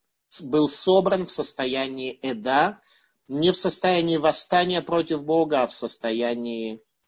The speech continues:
когда старейшины впереди, когда гармония царит в еврейском народе, когда Бог может быть близок нам и когда божественное присутствие может осуществить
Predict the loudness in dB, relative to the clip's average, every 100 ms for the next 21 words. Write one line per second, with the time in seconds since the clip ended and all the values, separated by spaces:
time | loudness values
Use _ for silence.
0 | _ _ _ _ -6 -2 -2 -2 -2 0
1 | 0 -2 -8 -8 -8 -6 -4 -4 -4 -8
2 | -10 -6 -4 -4 -6 -4 -2 -2 -2 -2
3 | -2 -6 -6 -8 -6 -6 -4 -6 -10 -12
4 | -10 -10 -10 -10 -10 -10 -6 -6 -2 2
5 | 2 0 -12 -20 -20 -6 0 2 2 0
6 | 0 0 0 2 2 2 -2 -4 _ _
7 | _ _ _ _ -8 -4 2 4 4 2
8 | -4 -4 -4 -4 -4 -4 -2 -4 -4 -8
9 | -8 -8 -8 -4 -4 -4 -8 -6 -8 -10
10 | -14 -12 -14 -8 -8 -8